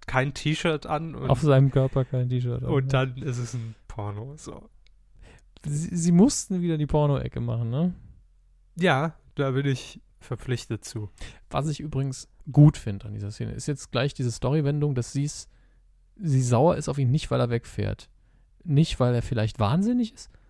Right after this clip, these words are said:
Speaker 2: sondern dass sie, er sie vielleicht angelogen hat,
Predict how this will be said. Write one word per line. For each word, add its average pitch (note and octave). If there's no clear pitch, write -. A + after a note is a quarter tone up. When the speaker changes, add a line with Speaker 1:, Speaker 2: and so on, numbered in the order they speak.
Speaker 2:
sondern D3+
dass -
sie, A#2
er C#3
sie C3+
vielleicht B2
angelogen D3
hat, B2